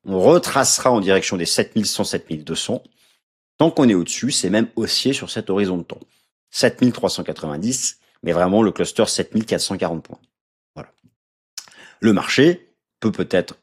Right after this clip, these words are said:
faire ce choix de retracer sur le support court terme, moyen long terme, sept mille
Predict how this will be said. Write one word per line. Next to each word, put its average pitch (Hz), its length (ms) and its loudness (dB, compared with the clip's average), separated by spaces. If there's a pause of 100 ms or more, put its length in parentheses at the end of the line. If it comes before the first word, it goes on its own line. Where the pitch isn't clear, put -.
faire - 200 -2
ce - 100 -6
choix 95 220 -4
de 80 60 -6
retracer 110 840 4
sur - 160 -6
le - 40 -6
support - 360 -8
court - 180 -12
terme, 78 320 2 (720)
moyen 87 240 -4
long 85 120 -4
terme, 82 280 0
sept - 300 -4
mille 90 260 -4